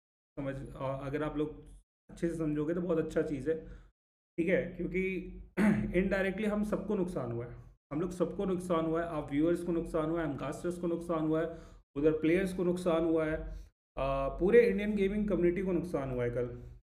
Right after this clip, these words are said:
literally। अ, ऐसा नहीं है कि सिर्फ मेरा और आपका नुकसान हुआ है, सभी का नुकसान हुआ है। ये नहीं कि सिर्फ आइको का नुकसान हुआ है, players का नुकसान, नहीं, तुम लोग जो viewers हो उनको भी नुकसान हुआ है कल।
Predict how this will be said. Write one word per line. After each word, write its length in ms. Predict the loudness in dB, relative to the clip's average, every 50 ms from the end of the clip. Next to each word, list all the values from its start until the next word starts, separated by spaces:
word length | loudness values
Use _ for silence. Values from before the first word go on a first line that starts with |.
| _ -2 0
literally। 520 | 0 0 0 0 0 0 2 0 -4 -4 -6 -10 -14 -16 -20 -20 _ _ _ _ _ _ _ -8
अ, 280 | -6 -4 -4 -4 -6 -8
ऐसा 180 | -6 -2 0
नहीं 160 | 2 4 4 4
है 60 | 2
कि 100 | 2 0
सिर्फ 200 | -2 -2 -2 -2
मेरा 280 | -4 -6 -4 -2 -2
और 120 | 0 0 -2
आपका 260 | -2 -4 -6 -6 -6
नुकसान 360 | -6 -6 -6 -6 -6 -6 -6
हुआ 140 | -6 -6 -6
है, 200 | -8 -10 -12 -14 -16 -18 _ _ _ _ _ _ _ _ _ _ _ _ -2
सभी 320 | -2 0 2 4 4 4 6
का 120 | 4 4
नुकसान 400 | 4 2 0 -2 -6 -6 -6 -4
हुआ 200 | -4 -4 -6 -6
है। 180 | -8 -8 -6 -4
ये 100 | -2 0
नहीं 160 | 0 0 0
कि 100 | 0 -2
सिर्फ 160 | 0 0 0
आइको 300 | 0 -2 -4 -6 -6 0
का 100 | 2 2
नुकसान 420 | 2 2 -2 -4 -6 -6 -4 -4 -6
हुआ 180 | -6 -6 -6 -6
है, 460 | -6 -6 -6 -8 -8 -12 -14 -18 -20 _ _ _ -2
players 320 | -2 -2 -2 -4 -4 -4
का 60 | -6
नुकसान, 200 | -6 -4 -4 -2
नहीं, 380 | -2 -2 0 -2 -4 -4 -6 -8
तुम 180 | -6 -2 -2
लोग 160 | 0 0 0 0
जो 120 | -2 -2
viewers 420 | -2 -2 0 2 2 0 0 -2
हो 120 | -2 -2 -2
उनको 260 | -2 -2 -4 -2 -2
भी 80 | -2 -2
नुकसान 380 | -4 -4 -6 -8 -8 -6 -4
हुआ 120 | -4 -4 -6
है 60 | -6
कल। 260 | -8 -10 -14 -14 -16